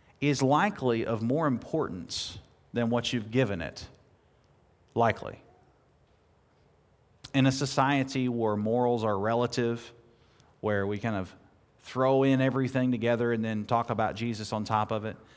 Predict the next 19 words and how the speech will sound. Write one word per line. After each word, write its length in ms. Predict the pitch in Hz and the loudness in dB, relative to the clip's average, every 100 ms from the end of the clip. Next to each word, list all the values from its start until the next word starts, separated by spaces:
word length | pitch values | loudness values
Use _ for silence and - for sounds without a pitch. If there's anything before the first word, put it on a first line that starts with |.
| - - | -16 0
the 140 | 131 | 2
idea 840 | 139 131 117 156 185 113 101 95 - | 4 2 -2 -2 0 2 2 -2 -4
that 460 | 120 117 113 107 - | -2 0 -2 -4 -12
the 140 | 117 113 | -10 -10
thoroughness 880 | - - 147 170 165 143 135 131 - | -12 0 4 4 4 2 0 0 -4
of 200 | 113 98 | -6 -2
doctrine 520 | 110 120 127 - 117 | 0 0 -2 -4 -2
to 100 | 107 | -2
be 160 | 104 101 | -6 -8
pure 640 | - - 135 123 104 98 - - - | -8 -4 0 0 0 -2 -8 -16 -4
is 160 | 120 | -2
a 60 | 113 | -2
pursuit 640 | - 113 - - 151 147 | -2 -4 -4 0 -2 -2
that 140 | 113 | -4
we 140 | 123 135 | -2 -2
should 240 | 135 117 - | -2 -2 0
aid 200 | 123 123 | 0 0
and 100 | 113 | -2
abet, 440 | 101 117 107 - | 2 2 2 -4